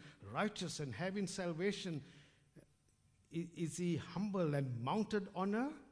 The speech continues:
donkey, on a colt, the foal of a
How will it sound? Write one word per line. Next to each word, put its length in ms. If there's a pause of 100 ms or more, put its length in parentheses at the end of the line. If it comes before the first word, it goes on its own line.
(1400)
donkey, 480 (880)
on 160
a 80 (160)
colt, 540 (400)
the 160
foal 680
of 200
a 200